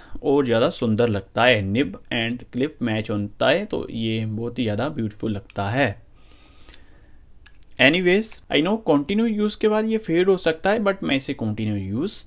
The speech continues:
नहीं करूँगा। And इसके साथ हमें वो अनब्रांडेड चार कार्ट्रिज मिलते हैं। ओके, and नेक्स्ट मैं बढ़ता हूँ, ये है Montex क्लासिक गोल्ड फाउंटेन पेन। So इसके साथ भी हमें मिलता है एक मेटल क्लिप,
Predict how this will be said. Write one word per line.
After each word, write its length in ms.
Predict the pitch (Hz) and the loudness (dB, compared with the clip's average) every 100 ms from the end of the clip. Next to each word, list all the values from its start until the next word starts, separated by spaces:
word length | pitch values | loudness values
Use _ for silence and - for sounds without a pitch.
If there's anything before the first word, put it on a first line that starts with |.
| 120 | -2
नहीं 200 | 117 120 | 0 -2
करूँगा। 440 | 101 98 107 151 113 95 - - - - | -4 -2 4 6 6 0 -14 -20 -6 0
And 140 | 170 | 0
इसके 240 | 196 220 | 0 -4
साथ 300 | 214 196 185 | 2 4 4
हमें 200 | 175 160 | 4 2
वो 100 | 151 | 2
अनब्रांडेड 680 | - 139 131 117 110 165 196 | 2 2 4 4 4 2 0
चार 320 | - 113 110 113 | 0 2 0 -2
कार्ट्रिज 380 | 107 101 143 160 | -6 -4 -4 0
मिलते 360 | 110 98 - | -2 -2 -4
हैं। 360 | 107 139 127 101 - - - | -2 0 -2 -4 -12 -14 -4
ओके, 240 | - 123 - - - - - - - - | 2 2 0 -10 -20 -20 -20 -20 -20 -8
and 220 | - 107 | 0 4
नेक्स्ट 340 | 127 208 - - | 6 6 2 0
मैं 200 | 202 190 | 0 2
बढ़ता 300 | 180 180 190 | 0 4 4
हूँ, 200 | 208 220 - - - - - - - - 127 | 4 0 -6 -20 -20 -20 -20 -20 -20 -8 -4
ये 240 | 123 147 | 4 6
है 60 | 156 127 | 6 4
Montex 640 | 110 107 110 156 - - - - | 4 2 2 0 0 -10 -16 -4
क्लासिक 540 | 123 104 101 - 170 - - - | 0 2 0 -4 -6 -6 -16 -8
गोल्ड 400 | 120 107 113 175 | -2 0 0 -2
फाउंटेन 560 | 226 - 107 104 110 104 | -2 -2 -2 -2 -2 -4
पेन। 300 | 104 107 95 - - - - - - - | -4 -6 -6 -12 -18 -20 -20 -20 -20 -20
So 240 | - 107 110 | -6 -2 0
इसके 280 | 110 139 | 0 -2
साथ 380 | 135 131 131 - | 2 4 4 2
भी 160 | 139 139 | 0 0
हमें 240 | 127 127 | 2 2
मिलता 340 | 123 117 113 120 | 0 -2 -2 2
है 120 | 120 | 2
एक 120 | 120 - 117 | 0 -6 -2
मेटल 420 | 110 107 117 123 - | -2 -2 -4 -6 -8
क्लिप, 240 | 113 104 | -6 -6